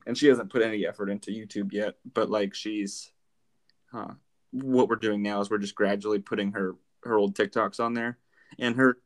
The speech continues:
subscriber count's actually going up. So she's only got, like, sixty, seventy subscribers, but, like,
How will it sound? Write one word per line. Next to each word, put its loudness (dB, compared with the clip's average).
subscriber 0
count's -6
actually -6
going -6
up. -10
So -14
she's -8
only -4
got, -6
like, -14
sixty, -8
seventy -4
subscribers, -6
but, -4
like, -2